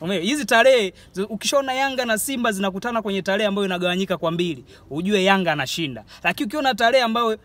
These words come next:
haigawanyiki kwa mbili, itagawanyika na kubaki.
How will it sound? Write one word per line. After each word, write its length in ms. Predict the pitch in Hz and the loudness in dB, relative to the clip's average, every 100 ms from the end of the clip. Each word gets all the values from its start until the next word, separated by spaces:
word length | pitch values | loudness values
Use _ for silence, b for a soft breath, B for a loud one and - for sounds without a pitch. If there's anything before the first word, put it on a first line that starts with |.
| - | -8
haigawanyiki 640 | 202 214 214 226 254 254 214 | -6 -2 2 4 2 -4 0
kwa 140 | 220 | 0
mbili, 180 | 220 214 | 0 -2
itagawanyika 520 | 214 220 233 262 247 | 0 0 0 0 0
na 120 | 208 | 0
kubaki. 480 | 196 214 214 - | 0 4 4 2